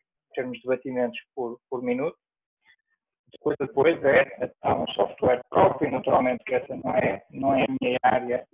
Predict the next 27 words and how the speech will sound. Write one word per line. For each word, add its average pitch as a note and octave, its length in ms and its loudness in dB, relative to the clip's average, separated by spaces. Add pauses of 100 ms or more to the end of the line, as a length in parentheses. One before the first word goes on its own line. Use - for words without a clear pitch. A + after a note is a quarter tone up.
e A#2 160 -10
eu A#2+ 200 0
não, A#2 380 -6 (200)
não B2 340 -10
sou - 140 -6
a - 80 -4
pessoa - 200 -6
mais - 180 -2 (100)
indicada A#2+ 440 -2
para - 320 -14
falar G#2+ 160 -4
sobre - 300 -4
isso, - 80 -20 (1000)
mas D3 460 -2
o, D#3 100 2
o, C3 500 0
o - 560 -16
atleta - 380 4
a D#3 40 4
primeira - 340 -4
coisa C#3+ 220 -4
que - 100 -16
faz A#2 300 0 (220)
é - 300 -2 (640)
fazer C#3+ 300 -2
a C3+ 60 0
medição - 580 -4